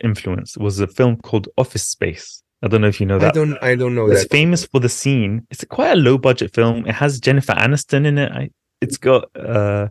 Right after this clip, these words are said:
Speaker 1: it's essentially, it has a very famous scene where they beat up a printer. It's a fantastic. <laughs> They, they have baseball bats. Basically, these guys are office workers and they, <laughs> they hate this printer. It's a comedy film.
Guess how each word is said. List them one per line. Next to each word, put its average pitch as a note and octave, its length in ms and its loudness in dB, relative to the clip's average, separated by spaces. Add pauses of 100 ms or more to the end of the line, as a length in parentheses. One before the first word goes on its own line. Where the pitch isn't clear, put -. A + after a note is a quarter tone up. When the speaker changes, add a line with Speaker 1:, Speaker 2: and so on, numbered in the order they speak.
(580)
Speaker 1:
it's - 340 0
essentially, B2+ 760 0 (760)
it C3+ 80 2
has E3 160 2
a D#3 80 4
very E3+ 180 4
famous C3+ 380 -2
scene A2+ 260 0
where G2 120 2
they F#2+ 80 4
beat G#2+ 340 -2
up G#2+ 100 -4
a F#2 60 -2
printer. F#2 420 -4 (600)
It's - 120 -10
a - 40 -10
fantastic. - 800 -2
<laughs> - 60 -16 (280)
They, C#3+ 280 0 (180)
they - 60 -2
have B2+ 240 0
baseball D3 340 4
bats. G2+ 400 0 (340)
Basically, D3 300 2
these B2 180 4
guys A#2 220 4
are A2+ 100 2
office - 280 -4
workers F#2+ 420 -2
and A2+ 160 -2
they, A2+ 180 0
<laughs> - 60 -6
they B2+ 180 -2 (140)
hate C3 220 0
this A2+ 160 -4
printer. A#2 400 -2 (360)
It's D3+ 120 0
a E3+ 40 2
comedy E3 300 4
film. G#2+ 240 -2